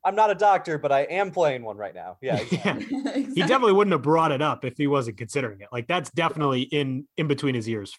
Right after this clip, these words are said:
Speaker 2: for sure.
Speaker 1: And I think especially though, like, Nicole, to your point, again, we're talking about a knee for a thirty-year-old and a hip for a young guy. Like, those are,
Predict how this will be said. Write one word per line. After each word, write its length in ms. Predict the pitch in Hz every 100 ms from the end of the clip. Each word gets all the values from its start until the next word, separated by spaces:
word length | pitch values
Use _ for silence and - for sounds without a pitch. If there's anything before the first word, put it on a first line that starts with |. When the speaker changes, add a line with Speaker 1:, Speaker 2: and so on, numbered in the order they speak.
| -
Speaker 2:
for 140 | 113
sure. 260 | - 98 - _
Speaker 1:
And 80 | 190
I 60 | 196
think 180 | 220
especially 460 | 196 - 196 185 185
though, 220 | 151 147
like, 280 | 139 135 135
Nicole, 340 | 156 147 156 139
to 100 | 156
your 160 | 147
point, 380 | 143 139 131 120 _ _ _ _ _ 156
again, 500 | 147 165 143 127 -
we're 140 | 151
talking 340 | 156 185 180 180
about 280 | 156 143 143
a 120 | 143 131
knee 580 | 131 170 185 185 175 _ -
for 120 | 165
a 40 |
thirty-year-old 800 | 135 165 151 131 127 120 120 120
and 120 | - 135
a 80 |
hip 340 | 123 180 185 - _
for 140 | 147
a 40 | 123
young 260 | 131 123
guy. 220 | 107 95
Like, 180 | 98 120
those 340 | 156 160 165 151
are, 480 | 151 147 139 139